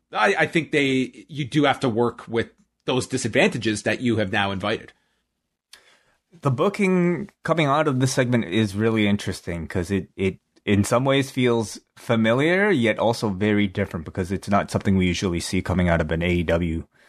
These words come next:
Speaker 2: uh, type of, you know, main event.
Speaker 1: Callis says that Christian has one of the best finishing moves and Kenny can't wait to kick out of it. There was a brief yes chant and then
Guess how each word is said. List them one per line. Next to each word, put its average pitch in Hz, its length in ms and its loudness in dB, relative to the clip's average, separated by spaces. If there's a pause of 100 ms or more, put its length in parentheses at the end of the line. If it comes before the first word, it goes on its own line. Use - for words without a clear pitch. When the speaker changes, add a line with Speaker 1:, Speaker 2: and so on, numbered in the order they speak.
(200)
Speaker 2:
uh, 80 220 2
type 85 260 -4
of, - 240 -16 (100)
you 90 120 -4
know, 85 200 -2 (540)
main 85 240 -2
event. 90 300 2 (1160)
Speaker 1:
Callis 180 380 2
says 175 480 2
that 127 260 0
Christian 175 440 0
has 147 260 2
one 135 180 0
of 120 80 0
the 113 80 -2
best 143 360 -2
finishing 143 540 -4
moves 117 440 -2 (200)
and 107 200 -12
Kenny 165 300 -2
can't - 340 -2
wait 202 280 -2
to 170 100 -2
kick 170 260 -2
out 156 200 2
of 104 100 -4
it. 85 140 -12 (420)
There 143 140 -4
was 139 120 0
a 131 60 0
brief 151 400 -2
yes 151 320 2
chant 190 400 0 (460)
and 147 180 2
then 147 340 2